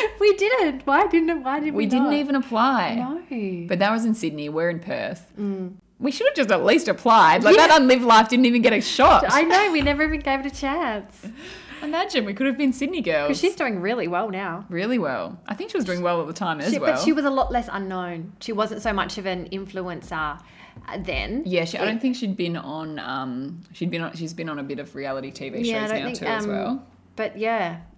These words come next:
Speaker 1: 'cause that was pretty much just her, we only knew her from the P R agency at the time.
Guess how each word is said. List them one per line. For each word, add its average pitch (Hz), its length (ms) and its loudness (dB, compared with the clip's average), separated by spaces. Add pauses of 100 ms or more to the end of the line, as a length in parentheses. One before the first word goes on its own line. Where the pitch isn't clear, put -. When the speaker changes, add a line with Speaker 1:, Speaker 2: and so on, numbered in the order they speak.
(140)
Speaker 1:
'cause 226 140 -6
that 226 160 2
was 233 120 -4
pretty 233 200 -6
much 208 180 -6
just 202 220 -8
her, 190 200 -8
we 202 140 -4
only 196 160 -4
knew 180 160 -6
her 175 100 -8
from 175 180 -12
the 165 60 -8
P 170 140 -12
R 160 240 -8
agency 160 460 -12 (340)
at - 100 -20
the - 60 -20
time. 175 300 -18